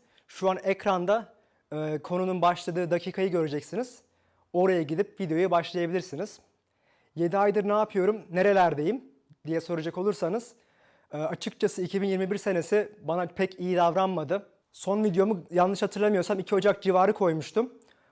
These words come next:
Ondan birkaç gün sonra, e, bir sabah uyanıp fenalaşıp, e, Ottawa'da hastaneye kaldırıldım. Ve orada yapılan tetkikler sonucu,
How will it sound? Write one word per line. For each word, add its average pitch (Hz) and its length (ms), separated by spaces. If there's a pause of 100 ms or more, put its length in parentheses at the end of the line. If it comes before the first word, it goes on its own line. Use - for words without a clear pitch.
(200)
Ondan 202 440
birkaç 220 340
gün 196 120
sonra, 175 520 (460)
e, 156 40 (240)
bir 190 60
sabah 190 500
uyanıp 180 360 (400)
fenalaşıp, 175 680 (480)
e, 156 60 (120)
Ottawa'da 175 720
hastaneye 180 640
kaldırıldım. 156 640 (260)
Ve 175 220
orada 196 320
yapılan 190 400
tetkikler 196 480
sonucu, 180 500